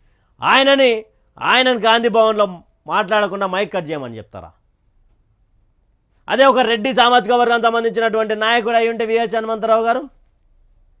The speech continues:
ఈరోజు ఈ పరిస్థితి ఉంటుండేనా? ఏం తెలంగాణ సమాజంలో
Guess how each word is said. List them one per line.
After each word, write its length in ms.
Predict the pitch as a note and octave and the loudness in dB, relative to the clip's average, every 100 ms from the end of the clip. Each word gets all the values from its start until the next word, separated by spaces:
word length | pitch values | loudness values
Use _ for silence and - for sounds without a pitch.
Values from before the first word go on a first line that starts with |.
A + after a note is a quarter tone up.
| _ _ _ - - _ | _ _ _ -20 -20 _
ఈరోజు 580 | - A#3+ B3+ B3 A3 G3 | 0 4 4 4 0 0
ఈ 80 | F#3 | -4
పరిస్థితి 400 | G3+ G3 A#3 G#3+ | -2 -4 -4 -6
ఉంటుండేనా? 560 | A3+ A#3 A3 F#3+ A3+ - - _ _ _ _ _ _ _ _ _ _ _ _ _ - | -6 -4 -4 -4 -6 -10 -20 _ _ _ _ _ _ _ _ _ _ _ _ _ -6
ఏం 180 | G#3 A#3+ | -4 -4
తెలంగాణ 520 | F#3+ F#3+ A3 A3 A3 | -4 -2 2 2 2
సమాజంలో 680 | G#3 G#3+ B3 B3+ B3 B3 | 0 4 4 4 2 0